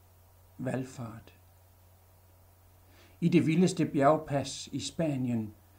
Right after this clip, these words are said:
har jeg set Milady på sit muldyr, som blev ført af barberen i Sevilla. Hun var mere sort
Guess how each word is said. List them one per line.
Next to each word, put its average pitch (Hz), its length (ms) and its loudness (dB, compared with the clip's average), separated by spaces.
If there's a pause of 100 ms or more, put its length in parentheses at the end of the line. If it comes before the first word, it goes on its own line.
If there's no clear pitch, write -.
(180)
har 139 100 -2
jeg 127 180 0
set 143 320 0
Milady 135 720 4
på 139 120 -4
sit 127 200 -4
muldyr, 131 580 0 (560)
som 139 180 -2
blev 135 160 0
ført - 640 -4
af 135 120 -6
barberen 131 500 2
i 113 40 0
Sevilla. 131 600 -2 (1200)
Hun 135 160 2
var 123 80 4
mere 135 240 6
sort 139 400 -4